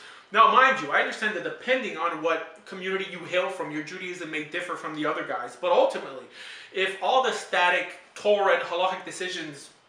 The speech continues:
are upheld by your group, and your cultural additions do not contradict the latter, there is no reason for you or your group to be hailed as outsiders within the Jewish religion or people,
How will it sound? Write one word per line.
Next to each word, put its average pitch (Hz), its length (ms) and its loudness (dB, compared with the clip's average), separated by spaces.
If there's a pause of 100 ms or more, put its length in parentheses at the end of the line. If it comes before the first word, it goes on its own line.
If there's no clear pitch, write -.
(680)
are 180 260 8
upheld 214 360 4
by 156 100 0
your 160 180 -2
group, 208 400 -2 (540)
and 175 200 2
your 165 200 2
cultural 196 640 2 (100)
additions 185 600 0
do 160 140 -12
not 196 360 2
contradict 202 600 0
the 160 80 0
latter, 180 460 4
there 214 160 0
is 214 160 -4
no 269 540 -2
reason 180 440 -6 (640)
for 190 220 2
you 247 180 -2
or 208 220 2
your 208 220 -4
group 220 280 -4
to 196 140 -10
be 175 160 -6
hailed 180 380 0
as 170 200 0 (100)
outsiders 147 640 0
within 160 340 -8
the 160 120 -6
Jewish 143 440 -8
religion 147 400 -6
or 127 60 -8
people, - 320 -14